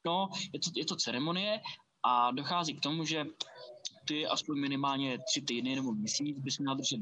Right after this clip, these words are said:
dietu a, a v podstatě vlastně potom, eh, celý to, ten, ce-, celý ten proces probíhá tak, že, eh, o-, šaman třeba jde, jde, jde jako tím pralesem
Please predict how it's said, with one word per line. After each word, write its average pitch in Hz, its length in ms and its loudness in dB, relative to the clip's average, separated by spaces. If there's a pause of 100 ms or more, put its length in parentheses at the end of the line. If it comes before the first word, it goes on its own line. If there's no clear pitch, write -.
dietu 165 540 -2 (560)
a, 127 60 6 (760)
a 123 80 2
v - 100 -8
podstatě 139 440 0
vlastně 127 380 0
potom, 131 420 0
eh, 117 360 2 (360)
celý 165 240 0
to, 165 100 -2
ten, 156 260 -2
ce-, 160 200 0
celý 170 180 -2
ten 170 160 -2
proces 147 300 0
probíhá 147 460 0
tak, 135 260 0
že, 147 160 2
eh, 139 80 -4 (1120)
o-, - 240 -2 (240)
šaman 165 320 2
třeba 120 240 0
jde, 170 360 0 (120)
jde, 139 440 0
jde 131 180 0
jako 123 480 0 (140)
tím 110 200 0
pralesem 175 600 2